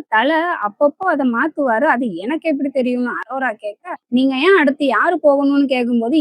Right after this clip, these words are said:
என்ன சொல்லல?" அப்படின்னு கெமி சொல்றாங்க. "இப்ப உங்களுக்கு அதுதான் பிரச்சனையா? சரி நடத்துங்க" அப்படின்னு அரோரா சொல்றாங்க. இப்ப தற்காலிகமா டாஸ்க் வந்து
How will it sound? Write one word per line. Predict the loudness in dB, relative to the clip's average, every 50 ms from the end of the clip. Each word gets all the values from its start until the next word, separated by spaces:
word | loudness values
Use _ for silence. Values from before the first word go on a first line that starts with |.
| 0 -2
என்ன | -6 -6 -4 -2 -2 -2
சொல்லல?" | -2 -2 -2 0 0 2 2
அப்படின்னு | 0 0 0 0 0 0 0 0
கெமி | -2 -2 0 0 0 -2
சொல்றாங்க. | -4 -6 -6 -6 -6 -6 -4 -2
"இப்ப | -4 -4 -4 -6
உங்களுக்கு | -6 -6 -6 -6 -4 -6
அதுதான் | -6 -4 -4 -2 0 0 0 0
பிரச்சனையா? | -2 -4 -12 -12 -14 -12 -10 -8 -8 -8 -8 -10 _
சரி | _ 0 2 4 4
நடத்துங்க" | 4 2 2 0 0 0 -2 -2 0 -2
அப்படின்னு | -2 0 0 0 0 0 0
அரோரா | 0 0 0 0 -2 -2 -4 -4
சொல்றாங்க. | -4 -4 -4 -4 -6 -6 -6 -8 -8 -8 _
இப்ப | -8 -6 -6 -4 -2
தற்காலிகமா | -2 -2 -2 -2 -4 -2 -2 0 0 0 2 2 2 0 0 -2
டாஸ்க் | -2 -4 -4 -4 -4 -2 -2
வந்து | -2 0 -2 -2 -2